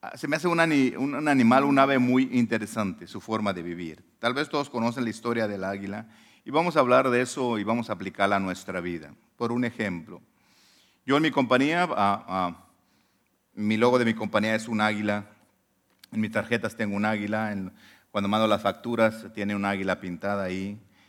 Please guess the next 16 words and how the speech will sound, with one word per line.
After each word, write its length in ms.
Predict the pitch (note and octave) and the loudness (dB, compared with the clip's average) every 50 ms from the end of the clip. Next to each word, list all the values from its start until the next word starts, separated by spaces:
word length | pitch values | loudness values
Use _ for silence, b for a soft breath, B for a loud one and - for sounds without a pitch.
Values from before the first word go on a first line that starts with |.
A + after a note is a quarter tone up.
| b b b b b b b b b b b b b b b b b b b _ _ _ _ _ _ _ | b b b b b b b b b b b b b b b b b b b _ _ _ _ _ _ _
Porque 160 | - F3+ G3+ | -6 -4 -2
se 80 | F3 G3 | 0 2
me 80 | G#3+ | 2
hace 180 | A#3 A3 A3+ A3 | 2 4 4 4
algo 200 | A3 G#3 G3 G#3 | 4 4 2 2
bien 160 | G3+ G#3 G3+ | 2 4 4
interesante, 680 | G3+ F#3+ - F#3+ E3 D#3 - - B2 G2 F2 - - - - - _ - | 2 4 4 2 2 2 2 2 2 2 2 -4 -10 -14 -16 -18 _ -2
la 160 | - A2 G#2+ | 0 0 0
forma 520 | - - D#3+ E3 D#3+ D#3 D3+ D3+ D3 C3 - | 0 0 4 4 6 6 6 6 4 4 2
que, 280 | - A#2 G2+ F#2+ - | -2 -2 -2 -4 -4
que, 320 | - - G#2+ F#2 D2+ - - | -6 -8 -8 -8 -8 -10 -12
que, 260 | - - G2 E2 - - | -10 -10 -10 -10 -8 -8
que 120 | - A2+ | -8 -8
significa 600 | - - B2 B2 A#2+ A2+ G#2 C3 D3 B2+ - B2+ | -6 -2 2 2 4 4 4 2 0 0 2 4
el 100 | A#2 A2 | 6 6
águila 400 | G#2+ G#2+ G#2 G#2+ G2+ F#2+ E2+ E2 | 6 6 4 4 0 0 -2 -2